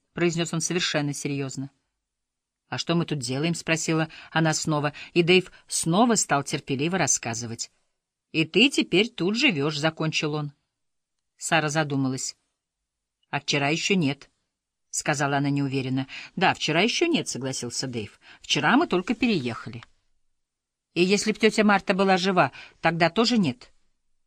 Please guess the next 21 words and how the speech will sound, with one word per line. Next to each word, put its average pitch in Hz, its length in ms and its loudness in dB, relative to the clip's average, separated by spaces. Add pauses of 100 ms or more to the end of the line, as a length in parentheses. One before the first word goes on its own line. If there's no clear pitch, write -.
(200)
"И 180 60 -2
если 180 200 -2
б 185 60 -10
тетя 185 240 -2
Марта 175 300 0
была 175 200 2
жива, 165 300 0
мы 165 140 2
остались 151 460 -4
бы 143 360 -4
в - 260 -20 (100)
Клэпеме", 120 680 -2 (500)
подтвердил 160 440 0
Дэйв, 247 300 0 (340)
но 196 140 2
разговор 208 420 2
ему 170 220 0
наскучил. 147 560 -4
"Слезай", — 147 360 -2
сказал 147 420 -2
он 277 200 0